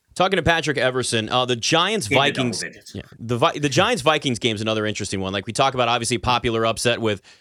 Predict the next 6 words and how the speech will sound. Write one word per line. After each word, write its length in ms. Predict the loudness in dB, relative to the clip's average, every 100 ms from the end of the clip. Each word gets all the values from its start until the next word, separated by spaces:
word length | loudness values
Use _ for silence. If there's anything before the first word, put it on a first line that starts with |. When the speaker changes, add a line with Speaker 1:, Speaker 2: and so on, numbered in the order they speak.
| _
Speaker 1:
uh, 160 | -4 -4
the 140 | -6
Tampa 600 | -4 0 0 0 -2 -2 -10 _
over 280 | -4 -2 -2
Dallas. 560 | 0 2 2 -2 -2
Well, 320 | 2 2 2